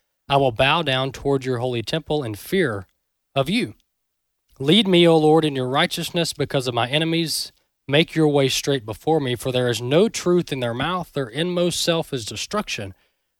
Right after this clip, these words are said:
Their throat is an open grave. They flatter with their tongue. Make them bear their guilt, O God. Let them fall by their own counsels. Because of the abundance of their transgressions, cast them out, for they have rebelled against you.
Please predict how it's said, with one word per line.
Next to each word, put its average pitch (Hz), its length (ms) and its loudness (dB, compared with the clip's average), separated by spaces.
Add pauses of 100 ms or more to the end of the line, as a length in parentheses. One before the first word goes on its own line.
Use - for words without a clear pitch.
Their 131 180 0
throat 156 440 0
is 127 160 -2
an 123 120 -4
open 156 300 -2
grave. 113 380 -4
They 117 120 -2
flatter 165 560 -2
with 127 200 -2
their 156 120 -4
tongue. 233 320 -2 (640)
Make 170 280 2
them 208 220 2
bear 170 280 2
their 156 160 2
guilt, 156 380 -2
O 143 120 -2
God. 143 340 -2
Let 135 200 -4
them 123 160 -4
fall 165 420 -2
by 120 160 -2
their 107 200 -4
own 156 200 -6
counsels. 120 680 -8 (400)
Because 139 300 2
of 135 60 -2
the 127 120 0
abundance 139 520 0
of 123 80 -6
their 113 120 -4
transgressions, 127 840 -4
cast - 400 -4
them 123 160 0
out, 120 220 -2
for - 140 -8
they 123 160 -4
have 123 180 -4
rebelled 127 400 -2
against 165 360 -4
you. 123 80 -14